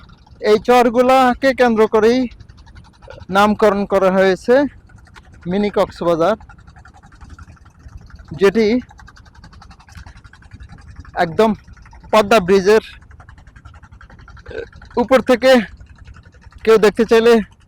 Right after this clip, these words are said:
দাঁড়ানো যাবে না, দেখা যাবে না। উপভোগ করতে হলে পদ্মা ব্রিজের এই নিচে এসে এই মিনি কক্সবাজার জায়গাটি আপনারা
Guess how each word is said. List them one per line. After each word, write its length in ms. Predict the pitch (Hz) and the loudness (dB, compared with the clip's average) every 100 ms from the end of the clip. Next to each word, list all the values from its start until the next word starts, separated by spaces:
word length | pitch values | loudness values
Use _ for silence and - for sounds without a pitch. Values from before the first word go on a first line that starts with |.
| - _ - - - | -20 _ -20 -20 0
দাঁড়ানো 400 | 214 214 208 202 | 2 4 2 2
যাবে 280 | 196 196 208 | 2 2 0
না, 200 | 214 214 | -2 0
দেখা 380 | 170 175 185 | -2 0 0
যাবে 260 | 180 175 175 | 0 0 -2
না। 160 | 196 269 - - - _ - - | -2 -8 -12 -20 -20 _ -14 -10
উপভোগ 400 | 196 233 240 226 | -4 0 0 0
করতে 240 | 226 - | -4 -2
হলে 320 | 196 202 233 302 - _ _ - - - - _ _ | -2 0 2 0 -4 _ _ -20 -20 -20 -20 _ _
পদ্মা 300 | 196 180 196 | -4 0 0
ব্রিজের 420 | 165 190 185 220 - - - - _ _ _ | 2 -2 2 0 -2 -16 -20 -20 _ _ _
এই 200 | - 190 | -2 -2
নিচে 520 | 160 190 214 233 247 285 - _ _ - - | 0 -4 -4 0 0 -2 -10 _ _ -20 -4
এসে 480 | 185 - 220 180 269 - _ _ - - | -4 0 0 0 -2 -10 _ _ -20 -8
এই 140 | 156 | -6
মিনি 300 | 151 190 277 | -4 -2 -2
কক্সবাজার 600 | 277 233 - 208 196 196 | -2 -6 -4 -4 -2 -2
জায়গাটি 540 | 175 180 180 175 262 285 - _ _ _ - - | 0 -2 -2 -6 -6 -8 -12 _ _ _ -20 -16
আপনারা 420 | - 170 160 | -8 -4 -2